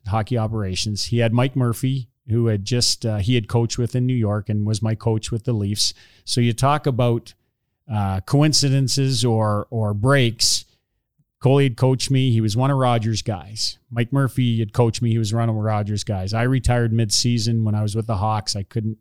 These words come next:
really play anymore. I wasn't enjoying myself. My family was back home here in Toronto. I was living by myself in Chicago. My dad always told me, "You're gonna know when you're done. When, when are you gonna, Dad, when am I gonna know I'm done?"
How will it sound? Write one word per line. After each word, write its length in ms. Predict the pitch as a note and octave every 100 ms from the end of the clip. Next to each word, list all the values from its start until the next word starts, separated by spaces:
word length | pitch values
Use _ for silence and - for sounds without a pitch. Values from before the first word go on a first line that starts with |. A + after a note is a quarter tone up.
| _
really 220 | A#2 G#2+
play 300 | G#2 - A2
anymore. 420 | G#2 G2+ G2+ G2+ G2
I 40 |
wasn't 340 | G2+ A2 A2
enjoying 260 | G#2+ G#2 G2+
myself. 400 | G2+ - G#2+ G2+
My 120 | G2+
family 360 | - A#2+ B2 A#2+
was 140 | A2+
back 260 | G2 G#2 G2+
home 220 | A2 G#2+
here 160 | G2 A2+
in 80 | G#2+
Toronto. 420 | - G#2 G#2 G#2 _ _ _
I 60 | G#2+
was 120 | G2+
living 180 | A2 G#2
by 120 | G2+
myself 420 | G#2 F#2+ G#2 F#2+
in 60 | G#2
Chicago. 540 | - - G2+ G2 F#2 - _ _ -
My 100 | A#2
dad 240 | B2 C3+
always 300 | C3 B2+ B2
told 240 | - A#2 A2+
me, 80 |
"You're 260 | A2+ A#2+ C#3+
gonna 240 | C#3 C#3+
know 220 | B2 A#2+ A#2
when 200 | A2 G#2
you're 140 | G2+
done. 340 | G2 F#2 F2+ - _ -
When, 220 | C3 B2+
when 160 | C3
are 20 | E3
you 100 | D3+
gonna, 180 | C#3 B2 A#2+ -
Dad, 180 | A#2+ A#2+
when 140 | C#3+
am 80 | E3
I 100 | D3+
gonna 240 | B2 A#2
know 100 | G#2 G2+
I'm 140 | F#2
done?" 240 | F2+ F2